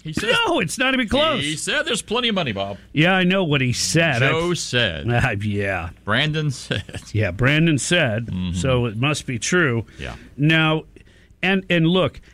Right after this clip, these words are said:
Speaker 2: and it is almost a throw the peasants crumbs. Throw them eighteen cents. Yeah, take that. So you put in twenty gallons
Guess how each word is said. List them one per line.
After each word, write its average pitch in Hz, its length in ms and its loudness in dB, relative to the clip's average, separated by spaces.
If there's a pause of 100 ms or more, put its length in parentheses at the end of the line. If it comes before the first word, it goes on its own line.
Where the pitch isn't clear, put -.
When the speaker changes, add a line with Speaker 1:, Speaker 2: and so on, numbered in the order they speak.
(100)
Speaker 2:
and 262 120 0
it 339 220 2
is 320 240 4
almost 180 460 0
a 147 320 2
throw 269 480 2
the 208 100 2
peasants 180 680 2
crumbs. 110 920 -2 (760)
Throw 403 260 2
them 226 320 2
eighteen 170 680 0
cents. 147 800 -4
Yeah, 262 340 0
take 185 420 -2
that. 123 600 -2 (480)
So - 140 0
you 240 120 4
put 277 160 2
in 214 140 4
twenty 233 300 4
gallons 156 760 0